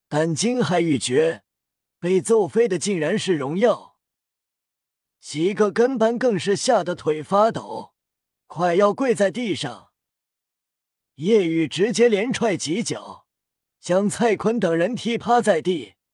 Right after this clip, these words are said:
面对着地上的菜叶和汤汁：“现在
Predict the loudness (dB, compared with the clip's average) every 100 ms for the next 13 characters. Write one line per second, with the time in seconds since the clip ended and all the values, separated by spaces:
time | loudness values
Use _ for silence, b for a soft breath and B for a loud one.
0 | _ _ _ _ -6 2 2 4 2 2
1 | 0 0 0 0 -2 -2 -2 0 2 0
2 | -2 -6 -4 -4 -4 -4 -2 -4 -8 _
3 | _ _ _ _ _ _ _ _ _ _
4 | _ -8 2 2 2 -2 -4 -14